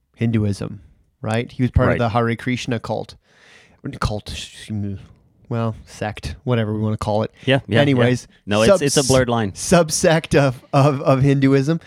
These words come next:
Speaker 1: Uh, but yeah, so, like, Eastern mysticism kind of coming over and,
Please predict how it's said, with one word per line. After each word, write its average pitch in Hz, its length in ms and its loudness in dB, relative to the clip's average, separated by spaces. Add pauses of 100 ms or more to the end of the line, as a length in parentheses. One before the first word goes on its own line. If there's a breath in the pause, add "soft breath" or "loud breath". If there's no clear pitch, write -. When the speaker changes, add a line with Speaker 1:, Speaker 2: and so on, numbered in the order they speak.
(380 loud breath)
Speaker 1:
Uh, 131 400 2
but 147 240 0
yeah, 151 220 2
so, 127 140 0
like, 135 120 2
Eastern 160 480 2
mysticism 127 880 0
kind 120 220 0
of 113 220 -2
coming 117 280 0
over 113 400 2
and, 107 240 -4